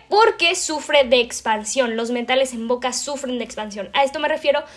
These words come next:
con el tipo amalgama, para que hagamos como una comparación. Ahora, aquí te voy a mostrar cómo se ve un uno de estos postes. Uno de estos postes, vean, es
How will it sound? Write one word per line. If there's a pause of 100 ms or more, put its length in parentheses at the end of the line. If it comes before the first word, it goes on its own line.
(160)
con
el
tipo
amalgama,
para
que
hagamos
como
una
comparación.
Ahora, (160)
aquí
te
voy
a
mostrar
cómo
se
ve
un
uno
de
estos
postes.
Uno
de
estos
postes,
vean,
es